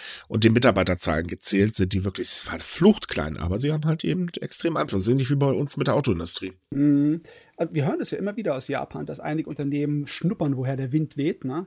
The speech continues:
Speaker 1: Mhm.
Speaker 2: Und dass sie wissen, dass sie in den nächsten zwanzig Jahren sich irgendwie anpassen müssen, wenn sie ein erfolgreiches Geschäft weiterführen wollen. Äh, also,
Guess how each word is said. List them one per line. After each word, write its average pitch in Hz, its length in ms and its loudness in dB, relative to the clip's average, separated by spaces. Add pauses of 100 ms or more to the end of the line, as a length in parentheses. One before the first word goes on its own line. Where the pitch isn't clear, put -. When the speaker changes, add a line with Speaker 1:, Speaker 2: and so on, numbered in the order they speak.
(160)
Speaker 1:
Mhm. 135 240 2
Speaker 2:
Und 147 140 -2
dass 143 120 -2
sie 139 140 -2
wissen, 156 220 -4
dass 139 160 -4
sie - 100 -6
in 135 60 -4
den 135 100 -4
nächsten 135 300 -6
zwanzig 135 360 -10
Jahren 135 240 -2
sich 127 240 -12
irgendwie 139 300 -4
anpassen 143 500 -6
müssen, 135 260 -4
wenn 139 160 0
sie 139 80 -2
ein 135 80 -2
erfolgreiches 139 920 -6
Geschäft - 400 -8
weiterführen 135 640 -6
wollen. 127 240 -6 (760)
Äh, 160 60 0 (500)
also, 135 540 -2